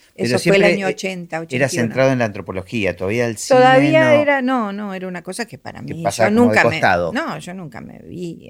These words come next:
Speaker 2: haciendo películas.
Speaker 1: A pesar de la experiencia esta del corto, en, en la, en la
Speaker 2: Sí,
Speaker 1: alianza.
Speaker 2: lo tomé como un divertimento,
Speaker 1: Ajá.
Speaker 2: era, no, no, no pasaba de ahí.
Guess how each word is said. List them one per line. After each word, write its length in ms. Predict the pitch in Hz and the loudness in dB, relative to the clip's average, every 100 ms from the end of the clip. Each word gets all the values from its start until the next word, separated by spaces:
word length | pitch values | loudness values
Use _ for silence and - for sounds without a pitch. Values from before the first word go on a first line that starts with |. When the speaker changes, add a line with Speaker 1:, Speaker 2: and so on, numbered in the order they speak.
| - | -20
Speaker 2:
haciendo 380 | - 151 160 | -16 -14 -14
películas. 560 | - 156 220 208 - - | -8 -2 -2 -2 -10 -4
Speaker 1:
A 120 | 107 | -2
pesar 320 | - 104 127 131 | -2 -2 -2 -2
de 80 | |
la 80 | 123 | -2
experiencia 460 | 107 90 95 98 101 | -4 -6 -6 -6 -8
esta 200 | - 92 | -6 -6
del 180 | 95 107 | -6 -8
corto, 880 | 110 104 104 101 101 104 95 90 | -4 -2 -2 -4 -6 -6 -4 -6
en, 180 | 85 82 | -6 -10
en 200 | 80 80 | -12 -12
la, 80 | 80 | -10
en 120 | 87 | -10
la 60 | 87 | -10
Speaker 2:
Sí, 400 | - 370 285 214 | -2 2 4 6
Speaker 1:
alianza. 260 | 180 180 | 6 4
Speaker 2:
lo 60 | 180 | 4
tomé 300 | 196 208 247 | 2 2 -2
como 400 | 247 196 170 170 | -2 -6 -8 -12
un 560 | 175 170 160 156 160 156 | -12 -12 -12 -14 -14 -14
divertimento, 720 | 160 156 - 175 208 175 98 | -12 -14 -8 0 2 2 -2
Speaker 1:
Ajá. 320 | 90 87 160 | -6 -6 -8
Speaker 2:
era, 300 | 165 73 73 - - - | -10 -14 -16 -20 -20 -20
no, 220 | 185 175 - | -16 -16 -16
no, 260 | - - - _ | -18 -20 -20 _
no 220 | 175 180 | -6 -4
pasaba 340 | 175 - 170 | -4 -2 0
de 80 | 160 | 2
ahí. 320 | 170 196 185 | 2 0 -2